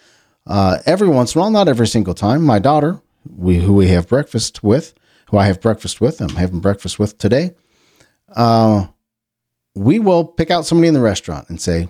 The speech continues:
"We want to pay for their meal." And I just love that. I love that. I love what it says about my daughter and me. I love what it says about our motivations, and we make sure that the server doesn't let them know.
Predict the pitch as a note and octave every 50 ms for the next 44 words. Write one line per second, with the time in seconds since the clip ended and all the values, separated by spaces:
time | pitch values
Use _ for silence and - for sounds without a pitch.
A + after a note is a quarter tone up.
0 | _ _ _ _ _ - C#3+ E3 D#3+ C3 G2+ F#2 - - A2 - - G2 G2+ G2
1 | G2 F2+ D#2 C2+ - - _ _ _ _ _ _ _ _ _ _ _ _ - G#2
2 | A2+ C#3+ F#3 G3+ E3+ D3 A3+ - F#2 F2+ E2 D2 - D2 C#2 - - _ _ _
3 | _ - - C3 C3+ A#2+ G#2 F#2+ F2 E2 E2+ D2+ E2 F#2+ G2+ G#2 A2+ A2+ G#2+ G2
4 | G2+ G#2 F#2 E2+ - - - A2+ G#2+ G#2 F#2+ G2 F2 E2+ F2 E2 D2+ - _ _
5 | _ _ _ _ - E2+ D#2+ D#2 D#2 - G2+ A2 B2 B2+ C3 B2+ A2+ G2+ G2+ A#2
6 | D3 E3+ D3+ F#2+ E2 E2+ G2 G#2 F#2+ F#2+ F#2 F2+ - - _ _ _ _ _ _
7 | _ _ _ _ _ - - G#2+ G#2 G2 G2 F2+ F#2+ G2 F#2 E2+ - _ _ _
8 | - F#2+ G#2 G#2 G#2 G#2 G2 F#2+ E2 F2+ F#2+ A2 - - E3+ F3 F3+ E3 - E2+
9 | F2 G2 A#2+ C3 C3+ C3 B2+ - - C#3 C3+ A#2 A2+ G2 - F#2+ E2+ E2+ E2 -
10 | _ _ _ _ _ _ _ - - - C3+ C3 B2 B2 C3+ B2 A2 G#2+ G#2+ G#2
11 | G#2 A#2 G2+ - _ _ _ _ - G2 F#2+ - A#2+ A#2 A#2 G#2+ F2+ F2+ G#2 C3+
12 | -